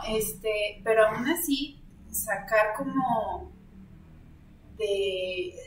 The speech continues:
Es lo que yo he visto y es lo que más bien yo me había visto, por eso no había avanzado en mi emprendimiento, porque yo lo, sobre todo,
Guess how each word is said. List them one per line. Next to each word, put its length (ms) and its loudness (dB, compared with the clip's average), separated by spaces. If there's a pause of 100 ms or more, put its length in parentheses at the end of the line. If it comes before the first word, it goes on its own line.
(440)
Es 120 4
lo 120 8
que 160 4
yo 120 4
he 60 0
visto 280 -2 (260)
y 60 4
es 160 4
lo 140 -4
que 160 -4
más 200 -8
bien 240 -8 (180)
yo 180 0 (260)
me 140 -8
había 400 2
visto, 460 -4
por 160 -10
eso 300 -6
no 100 -10
había 260 2
avanzado 460 -4
en 80 -18
mi 100 -20
emprendimiento, 760 -14 (140)
porque 400 -10
yo 280 4
lo, 340 -4
sobre 340 -2 (120)
todo, 500 -2